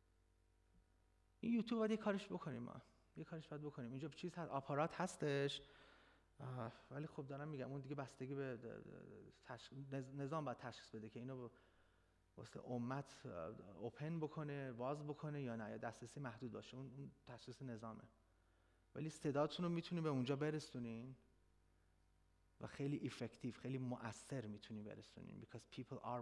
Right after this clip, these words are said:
watching YouTube. People، مردم دارن مستند. ب-، مثلاً من بعضی وقتا شروع که مثلاً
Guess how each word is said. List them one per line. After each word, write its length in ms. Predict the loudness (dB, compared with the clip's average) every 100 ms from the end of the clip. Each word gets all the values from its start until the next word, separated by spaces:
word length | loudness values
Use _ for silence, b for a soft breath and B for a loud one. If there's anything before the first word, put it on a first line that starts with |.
| 0
watching 460 | -4 -4 -10 -10 -12
YouTube. 340 | -12 -14 -14 -18 B B B B -6
People، 340 | -2 0 -2 B B
مردم 440 | 4 4 2 -2 2
دارن 480 | 2 4 0 -2 -8 -18 -20 _ _ _ -4
مستند. 720 | 2 2 2 -4 -4 -4 -4
ب-، 120 | -8 -8 B
مثلاً 180 | -4 -2
من 60 | 2
بعضی 200 | 2 2
وقتا 180 | -2 -6
شروع 260 | -2 -2
که 100 | -2
مثلاً 260 | -6 -6